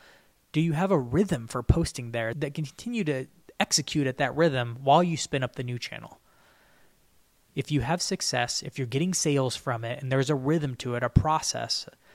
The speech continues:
someone dedicated to making sure this channel's a success or both channels a success,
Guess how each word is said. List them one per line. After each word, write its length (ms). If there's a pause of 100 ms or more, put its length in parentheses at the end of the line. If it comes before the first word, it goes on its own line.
(180)
someone 380
dedicated 580
to 80
making 260
sure 220
this 120
channel's 380
a 40
success 520
or 80
both 260
channels 380
a 60
success, 560